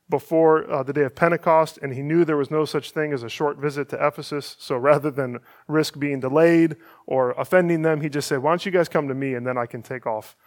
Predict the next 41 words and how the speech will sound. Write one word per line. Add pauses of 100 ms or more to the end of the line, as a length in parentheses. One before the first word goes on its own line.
(260)
when
I
need
to?" (440)
And
so
that's
the
journey.
You
can
see
it
here. (500)
Um,
Ephesus, (200)
up
to
Troas,
across
Macedonia,
down
to
Corinth
for
three
months, (280)
then
back
through
to
Troas, (300)
and
instead
of
going
to
Ephesus,
landing
in (300)
Miletus.